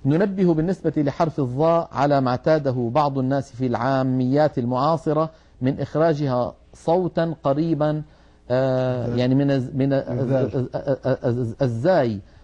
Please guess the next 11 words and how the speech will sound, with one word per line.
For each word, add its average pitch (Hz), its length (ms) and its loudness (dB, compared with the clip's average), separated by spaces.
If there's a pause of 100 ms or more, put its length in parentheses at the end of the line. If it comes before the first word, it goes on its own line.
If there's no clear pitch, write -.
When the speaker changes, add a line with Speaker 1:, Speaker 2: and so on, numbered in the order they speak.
(140)
Speaker 1:
أو 147 120 0
ن-، 139 80 -2
عند 147 320 -2
القراء 151 360 0
بيسموها 147 360 -2
الصاد 170 400 0
المشمة 135 480 -2
زاي. 110 260 -2
Speaker 2:
نعم. 85 80 -10 (240)
Speaker 1:
مثلا 135 300 0
يقول 156 320 0